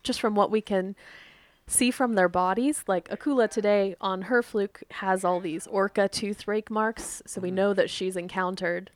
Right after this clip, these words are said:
Speaker 1: orcas and fought with them before because she has all these parallel lines. Um, they're all over her tail. That's really interesting to us.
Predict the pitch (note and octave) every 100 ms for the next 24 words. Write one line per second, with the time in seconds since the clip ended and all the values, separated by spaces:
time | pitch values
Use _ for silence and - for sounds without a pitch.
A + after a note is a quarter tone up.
0 | - F#3+ F#3 F3 F#3+ F#3 F#3 F3+ F3 -
1 | - - - G#3 - - E3+ - G#3+ -
2 | F3+ F#3 F3 D#3+ F3 - G3 - - -
3 | - - G3+ G3+ F3+ F3 E3+ E3+ E3+ F#3
4 | G3 - - G3 G#3+ F#3+ _ _ - -
5 | F#3+ F3+ F#3 - F3+ - - C2+ - -
6 | - - - _ - _ - A3 A3+ A#3
7 | G#3 F#3 F#3+ F#3+ - F#3 F#3+ G3 F3+ F3+
8 | - -